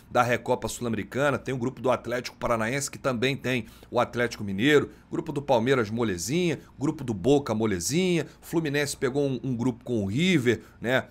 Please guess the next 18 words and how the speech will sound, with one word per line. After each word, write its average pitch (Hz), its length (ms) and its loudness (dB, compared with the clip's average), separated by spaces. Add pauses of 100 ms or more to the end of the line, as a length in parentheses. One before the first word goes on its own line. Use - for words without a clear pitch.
(180)
Também 113 260 -2
um 135 100 0
adversário, 117 580 2 (240)
é, 101 200 0
um 110 160 -2
outro 151 260 4
adversário 117 500 -2 (160)
do 92 200 -8
Peru. 117 720 4
Então, 139 300 -4 (640)
vamos 139 260 -2
aqui 139 220 0
trazer 123 460 0 (120)
algumas 120 460 2
informações, 120 720 -4 (160)
principalmente 175 960 0 (240)
desses 135 360 -4
duelos 151 640 2